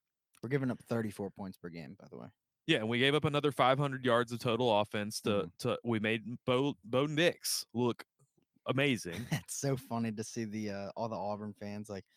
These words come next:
Speaker 1: "Oh, looks
Speaker 2: "Oh,
Speaker 1: like we
Speaker 2: look at
Speaker 1: finally
Speaker 2: us.
Speaker 1: turned
Speaker 2: We're,
Speaker 1: it around
Speaker 2: we're here
Speaker 1: offense."
Speaker 2: now." I'm like,
Speaker 1: Like,
Speaker 2: "You're
Speaker 1: "Ah."
Speaker 2: taking the bait.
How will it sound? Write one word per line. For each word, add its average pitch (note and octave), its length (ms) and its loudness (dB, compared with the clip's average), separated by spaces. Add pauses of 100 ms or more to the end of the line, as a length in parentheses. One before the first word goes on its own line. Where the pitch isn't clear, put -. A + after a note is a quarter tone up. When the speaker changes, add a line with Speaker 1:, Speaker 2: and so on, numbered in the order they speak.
(400)
Speaker 1:
"Oh, G3 200 2
looks F3 200 4
Speaker 2:
"Oh, - 40 8
Speaker 1:
like F3+ 80 2
we G3+ 120 2
Speaker 2:
look F3 80 2
at G3 80 6
Speaker 1:
finally G3 160 4
Speaker 2:
us. G3+ 40 2
Speaker 1:
turned G#3 200 6
Speaker 2:
We're, G#3+ 80 10
Speaker 1:
it G#3+ 60 6
around G#3+ 180 6
Speaker 2:
we're F3+ 160 8
here C#4 160 12
Speaker 1:
offense." F#3 200 6
Speaker 2:
now." - 40 4
I'm D3+ 40 2
like, D#3 180 4
Speaker 1:
Like, C3+ 160 0 (280)
Speaker 2:
"You're A2+ 260 2
Speaker 1:
"Ah." A#2+ 60 2
Speaker 2:
taking F#3 260 8
the A#3+ 100 10
bait. C#4+ 360 10